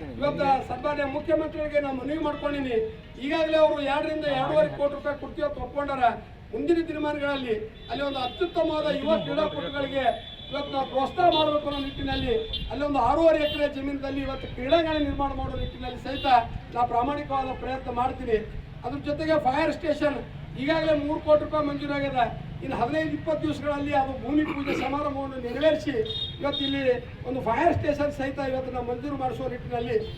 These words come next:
ಪ್ರಾಮಾಣಿಕವಾದ ಪ್ರಯತ್ನ ಮಾಡ್ತೀನಿ. ಇವತ್ತು ಬಸ್ ಡಿಪೋ ಆಗಿರ್ಬೋದು, ಮೌಲಾನಾ ಅಬ್ದುಲ್ ಕಲಾಂ ಇವತ್ತು ಸ್ಕೂಲಿನ ಐದು ಕೋಟಿ ರೂಪಾಯಿ ವೆಚ್ಚದ ಒಂದು ಕಟ್ಟಡ ಆಗಿರ್ಬೋದು, ಇವತ್ತು ರಸ್ತೆ ಆಗಿರ್ಬೋದು, ಕೆರೆ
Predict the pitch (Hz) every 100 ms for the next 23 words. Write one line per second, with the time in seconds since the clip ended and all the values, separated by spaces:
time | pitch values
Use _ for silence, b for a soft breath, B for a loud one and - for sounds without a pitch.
0 | - - - 226 302 302 285 277 262 247
1 | 262 254 233 254 277 262 233 214 214 -
2 | - - 269 262 269 285 269 262 277 277
3 | 269 285 269 277 269 247 240 - - -
4 | - 262 285 285 277 269 285 285 285 285
5 | 277 269 262 - - - - - - 269
6 | 269 262 247 233 - 277 294 285 269 262
7 | 220 294 294 285 285 285 277 262 285 277
8 | 269 269 269 254 247 - - - 262 311
9 | 294 285 277 269 277 285 277 240 - -
10 | - - 269 285 302 277 269 202 233 247
11 | 320 294 277 277 285 277 269 240 - -
12 | - 247 294